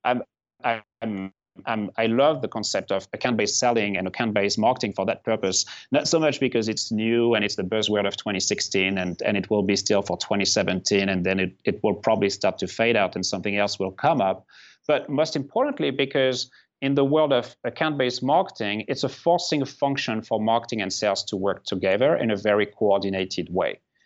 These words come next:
So that's, that's what I found very interesting.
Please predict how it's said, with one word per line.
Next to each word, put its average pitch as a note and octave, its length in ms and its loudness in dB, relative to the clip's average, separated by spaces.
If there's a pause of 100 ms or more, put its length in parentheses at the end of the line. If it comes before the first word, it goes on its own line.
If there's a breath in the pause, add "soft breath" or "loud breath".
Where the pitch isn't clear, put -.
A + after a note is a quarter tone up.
So A2+ 380 4
that's, C3+ 380 0
that's C3 260 -2
what A#2+ 140 2
I A2+ 100 2
found G#2+ 260 -4
very G#2 200 0
interesting. F#2 580 -6